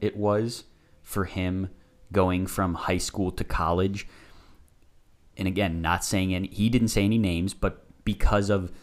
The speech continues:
the lack of development that the wide receiver coach at Notre Dame provided for him.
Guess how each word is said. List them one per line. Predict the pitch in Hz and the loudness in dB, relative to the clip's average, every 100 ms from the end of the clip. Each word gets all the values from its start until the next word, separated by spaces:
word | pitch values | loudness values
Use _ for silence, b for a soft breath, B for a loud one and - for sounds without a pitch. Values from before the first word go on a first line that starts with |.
| b | b
the | 87 95 | 0 0
lack | 82 85 98 | 2 0 0
of | 113 95 | 0 0
development | 92 87 90 95 107 101 | -2 2 2 2 0 -2
that | 98 - | -2 0
the | |
wide | 87 85 87 | 2 2 2
receiver | 87 - 92 85 82 | 0 -2 -2 -2 -4
coach | - 87 80 - | 0 0 0 -4
at | - | -4
Notre | 90 85 87 | -2 -2 -2
Dame | 90 85 87 | -2 -4 -4
provided | 98 82 85 82 78 | -4 -2 -2 -4 -4
for | - 101 | -2 0
him. | - - | 0 0